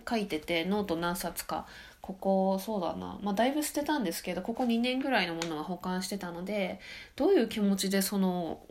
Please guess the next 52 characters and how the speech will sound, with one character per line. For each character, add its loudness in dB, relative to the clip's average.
こ 0
れ 4
を 0
書 2
い 2
た -2
の -4
か -4
な -6
っ -12
て -6
い -2
う、 -6
感 -6
じ、 -4
感 -4
じ -4
た -2
こ -2
と 2
を 4
行 -2
動 0
す -4
る -2
練 -2
習 -2
の 0
こ 0
と 2
を 2
聞 -10
き -4
た-、 0
聞 -10
き 2
た 6
い 6
っ -2
て 0
い 6
う -2
か、 6
知 0
り 4
た 6
く -8
て、 4
自 4
分 4
の 0
ね、 -2